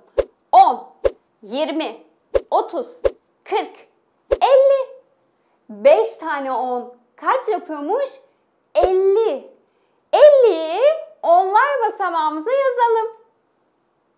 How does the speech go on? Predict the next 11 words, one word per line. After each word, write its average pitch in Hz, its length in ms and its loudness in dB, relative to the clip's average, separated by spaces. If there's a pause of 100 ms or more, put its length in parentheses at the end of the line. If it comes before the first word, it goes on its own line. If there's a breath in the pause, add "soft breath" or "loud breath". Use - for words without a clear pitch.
(100)
Elliyi 349 360 0
nasıl 370 260 -6
yazıyoruz? 330 500 -4 (100)
Beş 269 360 -4
olarak 214 280 -8 (220)
yazıyoruz. 202 360 -14
Çünkü 339 280 -10
beş 269 220 -2
tane 208 240 -8
onumuz 214 400 -16
var. 214 160 -8